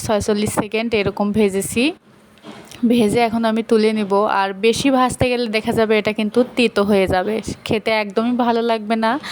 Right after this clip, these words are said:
আর কালাই জিরা কিন্তু এমনিতেই তেতো থাকে। তো আমাদের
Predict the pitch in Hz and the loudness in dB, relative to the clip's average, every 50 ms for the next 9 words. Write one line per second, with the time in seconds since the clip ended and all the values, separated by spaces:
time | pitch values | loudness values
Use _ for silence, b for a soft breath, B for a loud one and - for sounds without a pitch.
0 | B B B B B B - - 214 - 226 220 220 220 226 214 226 240 220 233 | B B B B B B -6 -6 -4 -2 -2 -2 -2 -2 -4 0 0 2 2 2
1 | 226 247 240 226 247 233 220 214 214 220 214 - 240 247 240 - 226 208 - 220 | 0 0 2 2 2 2 2 0 -2 -2 0 2 2 2 2 0 0 0 2 0
2 | 208 - 220 208 196 - 208 208 254 330 - - - B B B B B B B | 0 2 0 -2 0 0 0 2 0 0 -2 -8 -20 B B B B B B B
3 | B B B B B B B B B B B - - 240 233 226 233 254 254 269 | B B B B B B B B B B B -4 0 2 2 2 2 2 2 2